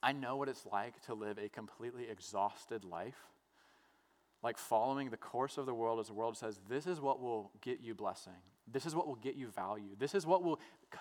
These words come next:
help you become the kind of person that we will stamp approval over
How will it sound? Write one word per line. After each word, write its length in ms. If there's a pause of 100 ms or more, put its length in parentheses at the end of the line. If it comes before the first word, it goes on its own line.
help 280
you 100
become 280
the 60
kind 400
of 160
person 640 (320)
that 140
we 120
will 140
stamp 720
approval 500
over 380